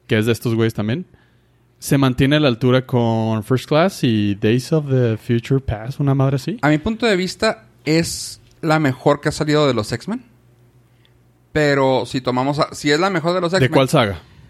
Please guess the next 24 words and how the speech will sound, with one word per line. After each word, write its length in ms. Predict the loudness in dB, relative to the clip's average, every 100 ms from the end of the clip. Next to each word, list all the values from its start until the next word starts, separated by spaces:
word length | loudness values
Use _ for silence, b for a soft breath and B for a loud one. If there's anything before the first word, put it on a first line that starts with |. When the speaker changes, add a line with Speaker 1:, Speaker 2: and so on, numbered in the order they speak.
| -10
Speaker 2:
De, 320 | 0 2 2
de, 120 | 2
de 120 | 2 2
la 140 | 0
saga 240 | 0 0
de 60 | 2
los 80 | 2
chavos. 360 | -2 -4 -10 -20 _ _ -6
De 100 | -4
esas, 240 | -4 -8
de 80 | -8
esas 180 | -6 -8
últimas. 380 | -8 -12 -16 -20 B B B
Pero 160 | 0 0
si 100 | 0
tomamos 360 | 0 0 0
en 80 | -2
cuenta 340 | -2 0 2 0
eso, 140 | 0
o 20 |
sea, 140 | -6 -6
soy 260 | -4 -4
feo, 400 | -6 -4 -2 -2
pero 400 | 0 0 0 -2